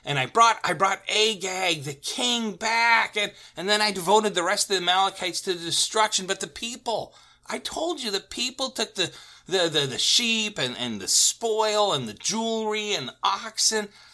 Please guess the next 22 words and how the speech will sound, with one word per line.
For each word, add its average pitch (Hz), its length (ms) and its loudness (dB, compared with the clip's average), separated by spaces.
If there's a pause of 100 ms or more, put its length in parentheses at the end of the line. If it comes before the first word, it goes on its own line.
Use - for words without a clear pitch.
(160)
And 240 220 -2
again, 247 300 -2
we, 226 100 -4
we 214 140 -4
brought 220 400 2
it 247 160 -2
to, 233 120 -4
to 208 140 -6
sacrifice - 880 0
it 233 120 -8
to 226 60 -14
the 269 60 -8
Lord." 254 200 0
He 240 120 -2
perpetuates 220 1120 -6
the 214 160 -4
lie. 202 800 -4 (880)
He 196 160 -8
shifts - 580 4
blame. 196 920 -2 (420)
He 226 220 -4
rationalizes. 196 1900 0